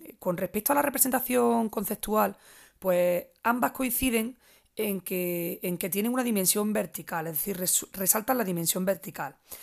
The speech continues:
¿Qué es esto de la dimensión vertical? Pues el tema este que hemos hablado antes de la inclusión jerárquica, es decir, que en ambos casos, en las dos teorías se asume que los conceptos que desarrollamos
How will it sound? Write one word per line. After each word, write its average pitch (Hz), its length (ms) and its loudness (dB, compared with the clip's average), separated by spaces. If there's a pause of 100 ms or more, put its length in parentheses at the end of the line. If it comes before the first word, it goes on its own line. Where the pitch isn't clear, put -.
(280)
¿Qué 302 200 2
es 339 100 0
esto 277 140 -2
de 269 60 2
la 254 60 2
dimensión 214 460 2
vertical? 202 440 0
Pues 180 300 4
el 175 120 -2
tema 240 340 2
este 247 160 -2
que - 80 -6
hemos 233 180 2
hablado 226 240 2
antes 220 240 0
de 208 60 -4
la 190 80 -2
inclusión 180 340 -4
jerárquica, 165 540 -6
es 170 80 -4
decir, 170 320 -4 (540)
que 190 280 0
en 190 120 0
ambos 247 220 2
casos, 269 460 2 (240)
en 196 100 -4
las 190 100 2
dos 202 100 -2
teorías 240 320 2
se 247 100 2
asume 240 300 2
que - 80 -2
los 175 120 2
conceptos 196 520 -2
que 240 120 -4
desarrollamos 226 680 0